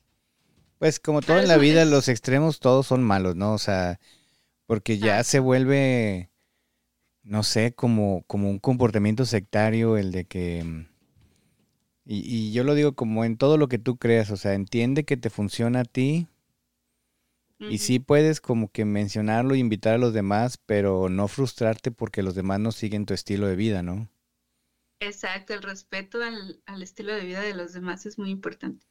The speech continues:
Speaker 1: Sí,
Speaker 2: Y es
Speaker 1: porque
Speaker 2: como
Speaker 1: es,
Speaker 2: muy
Speaker 1: es, te digo, sí, o sea, de repente, mm, pues, el poco impacto que una persona puede hacer se, se, se multiplica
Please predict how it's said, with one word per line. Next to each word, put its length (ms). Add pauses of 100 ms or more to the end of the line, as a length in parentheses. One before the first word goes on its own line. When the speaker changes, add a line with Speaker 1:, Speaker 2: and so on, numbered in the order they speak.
(180)
Speaker 1:
Sí, 180
Speaker 2:
Y 120
es 140
Speaker 1:
porque 0
Speaker 2:
como 360
Speaker 1:
es, 340
Speaker 2:
muy 0
Speaker 1:
es, 260
te 140
digo, 240
sí, 260
o 60
sea, 140
de 120
repente, 600 (1200)
mm, 640 (260)
pues, 320 (720)
el 240
poco 360
impacto 480
que 100
una 180
persona 300
puede 220
hacer 420 (1120)
se, 440
se, 160
se 120
multiplica 760